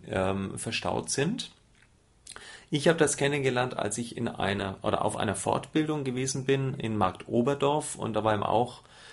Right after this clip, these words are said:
ähm, auf dem letzten Zugteilstück eine ganz normale Regionalbahn unterwegs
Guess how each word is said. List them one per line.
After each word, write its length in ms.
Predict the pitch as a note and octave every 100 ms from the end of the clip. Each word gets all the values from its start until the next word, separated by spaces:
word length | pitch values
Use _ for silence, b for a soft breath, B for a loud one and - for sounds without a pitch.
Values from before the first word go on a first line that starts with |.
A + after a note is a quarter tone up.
| B
ähm, 360 | - A2+ A2+ -
auf 180 | F2 -
dem 160 | A2+
letzten 400 | G#2+ A#2 - -
Zugteilstück 840 | G#2+ C#3+ C3 B2+ A#2 A#2 - A#2+ -
eine 240 | G2 G2
ganz 240 | F#2 A2
normale 320 | A#2 G2 G#2 G#2
Regionalbahn 1000 | F#2+ G2+ F2+ F2 G2 C3+ C3 A2 A#2 C3+
unterwegs 720 | A2+ A#2 F#2+ B2+ C3 -